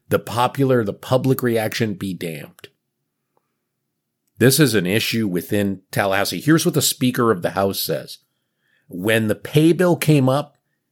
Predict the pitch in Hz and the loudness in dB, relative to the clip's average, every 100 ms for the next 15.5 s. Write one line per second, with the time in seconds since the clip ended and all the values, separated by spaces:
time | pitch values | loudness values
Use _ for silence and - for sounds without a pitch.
0 | _ _ - 127 156 156 143 135 - 110 | _ _ -2 2 4 4 2 0 0 0
1 | - 175 160 147 139 131 110 95 87 92 | 2 2 4 4 4 2 2 0 0 0
2 | 90 - 73 69 - _ _ _ - 95 | 0 -4 -4 -6 -14 _ _ _ -6 -2
3 | 117 135 135 135 - 117 110 - 104 - | 0 2 2 0 -4 -4 -2 0 -2 0
4 | 156 165 131 110 104 95 92 87 - _ | 2 2 2 0 0 0 -2 -6 -8 _
5 | - 120 - 98 110 127 120 113 110 95 | -10 -6 -4 -4 -2 0 0 0 -2 -2
6 | - 98 73 73 _ _ _ _ - - | -2 -2 -2 -10 _ _ _ _ -6 -2
7 | 101 104 101 107 95 92 - 147 131 143 | 0 0 -2 -4 -6 -6 0 0 0 -4
8 | 135 135 - - 92 92 92 117 113 - | -4 -6 -8 -10 -6 -4 0 2 0 0
9 | 123 117 - 117 104 - _ - 110 - | 0 0 0 -2 -2 -6 _ -2 0 2
10 | 101 87 113 123 127 117 101 110 104 107 | 0 2 2 2 2 0 -2 -4 -2 -2
11 | 98 - - 104 73 71 _ _ _ _ | -2 -4 -6 -6 -6 -12 _ _ _ _
12 | _ _ _ _ _ _ _ _ _ _ | _ _ _ _ _ _ _ _ _ _
13 | _ _ _ _ _ _ _ _ _ - | _ _ _ _ _ _ _ _ _ 0
14 | 120 123 127 127 - - 117 110 104 95 | 2 4 4 2 -2 -2 0 2 0 -2
15 | 92 90 71 - - | -2 -4 -4 -10 -12